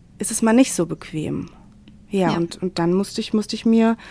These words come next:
Speaker 1: mit, ich glaub, da war ich so siebenundzwanzig, ist mir alles um die Ohren geflogen. Dann hab ich einen Nervenzusammenbruch gehabt,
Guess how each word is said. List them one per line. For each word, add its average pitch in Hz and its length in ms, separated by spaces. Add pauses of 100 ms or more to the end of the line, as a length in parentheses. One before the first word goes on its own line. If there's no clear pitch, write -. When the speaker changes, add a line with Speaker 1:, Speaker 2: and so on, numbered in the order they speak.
(320)
Speaker 1:
mit, 208 600
ich - 80
glaub, 190 200
da 202 140
war 185 100
ich 190 80
so 190 100
siebenundzwanzig, 202 800
ist - 120
mir 240 100
alles 240 200
um 262 80
die 247 100
Ohren 180 300
geflogen. - 520
Dann 185 100
hab 185 80
ich - 80
einen 202 80
Nervenzusammenbruch 254 800
gehabt, 254 420